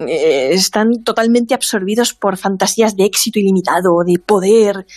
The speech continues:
de brillantez, de, de, de belleza, de amor ideal, se creen lo más.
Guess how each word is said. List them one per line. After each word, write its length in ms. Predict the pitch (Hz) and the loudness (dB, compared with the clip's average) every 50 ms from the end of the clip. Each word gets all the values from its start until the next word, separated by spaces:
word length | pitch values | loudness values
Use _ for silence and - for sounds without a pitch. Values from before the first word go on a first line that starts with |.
| - - - - _ | -20 -20 -20 -8 _
de 100 | - 233 | 0 0
brillantez, 880 | 226 214 190 185 180 175 170 - - - 208 226 226 214 208 214 202 202 | 0 0 0 -4 -6 -6 -6 -6 -2 0 2 2 2 2 0 -2 -2 -2
de, 280 | 208 196 190 185 180 143 | -2 0 0 0 -2 0
de, 140 | 180 180 - - _ | 0 -2 -2 -2 _
de 180 | 170 165 196 180 | 0 2 2 2
belleza, 520 | 170 165 - - 240 262 262 - 185 185 | 2 0 0 2 0 0 0 -2 -6 -4
de 80 | 190 190 | -2 -4
amor 300 | 175 165 175 185 196 202 | -4 -2 -2 -2 0 -2
ideal, 460 | 196 180 180 175 170 180 196 220 214 | -4 -6 -4 -2 -2 0 0 0 -2
se 180 | - - 214 - | -2 -6 -8 -4
creen 320 | - 190 226 226 226 208 | 0 2 4 4 4 4
lo 80 | 190 160 | 2 2
más. 380 | 190 214 247 214 - - - | 0 0 0 0 -2 -4 -6